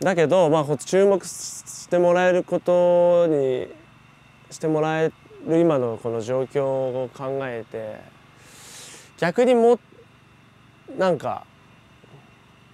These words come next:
モチベーションが上がってるっていうか、まだまだちょっとレベルアップ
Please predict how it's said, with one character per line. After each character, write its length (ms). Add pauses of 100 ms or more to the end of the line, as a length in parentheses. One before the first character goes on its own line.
(120)
モ 140
チ 120
ベ 100
ー 20
シ 100
ョ 80
ン 40
が 100
上 60
が 80
っ 40
て 140
る 60
っ 40
て 160
い 60
う 60
か、 180 (580)
ま 120
だ 80
ま 140
だ 120
ち 100
ょ 40
っ 100
と 80
レ 140
ベ 100
ル 80
ア 40
ッ 40
プ 240